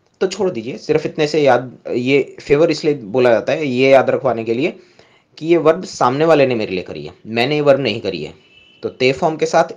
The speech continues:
इतादा के मास आया, तो इसका मतलब है कि सामने वाले ने ये वर्ब मेरे लिए की है। तो पहला इसका, अ, एग्जांपल देखते हैं,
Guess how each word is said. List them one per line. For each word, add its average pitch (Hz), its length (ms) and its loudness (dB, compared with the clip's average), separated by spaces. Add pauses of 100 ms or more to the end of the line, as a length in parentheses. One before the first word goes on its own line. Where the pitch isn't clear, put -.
इतादा 131 260 2
के 139 120 -2
मास 135 200 -2
आया, 117 120 0
तो 131 100 -4
इसका 127 180 -4
मतलब 104 220 -6
है 117 60 -2
कि 107 80 -6
सामने 104 320 -6
वाले 95 200 -2
ने 117 80 -4
ये - 460 -16
वर्ब 139 180 2
मेरे 110 200 0
लिए 110 160 -4
की 92 180 -12
है। 64 160 -14 (920)
तो 101 60 -8
पहला 139 500 4
इसका, 139 420 0 (120)
अ, 104 260 -2
एग्जांपल 113 340 -4
देखते 117 220 -4
हैं, 160 160 -8